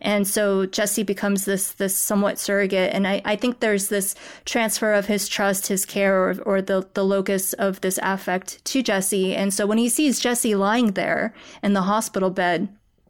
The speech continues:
it's like, uh, you know, it's personal. He's, he's triggered by that. And, um, I think there's, there's a lot of interesting things that happen in, in this relationship, in this episode between Walt and Jesse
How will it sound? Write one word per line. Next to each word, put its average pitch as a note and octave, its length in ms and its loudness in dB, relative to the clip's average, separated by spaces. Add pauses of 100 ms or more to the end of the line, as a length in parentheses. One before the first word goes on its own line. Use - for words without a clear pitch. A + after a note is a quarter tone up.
(240)
it's A#3 200 0
like, G#3+ 260 2
uh, G3+ 460 2 (260)
you A#3+ 80 2
know, A#3 100 4
it's G3+ 140 0
personal. G#3 600 0
He's, G3 420 -2 (280)
he's G3+ 180 -2
triggered B3 400 0
by F#3+ 160 0
that. E3+ 380 0
And, G3+ 440 0
um, G3 460 0 (320)
I A#3+ 80 0
think F4 180 0
there's, D#4+ 260 0
there's A#3 180 2
a A#3 40 6
lot A#3 160 4
of B3 60 2
interesting A3+ 480 0
things G3+ 240 -2
that - 140 0
happen A3+ 540 0 (120)
in, G#3+ 300 2
in G#3+ 220 2
this G3+ 200 -2
relationship, G3+ 640 0
in G3+ 160 2
this G#3+ 180 0
episode A3+ 440 0
between A3 400 0
Walt G#3 260 2
and G#3 160 2
Jesse B3+ 480 2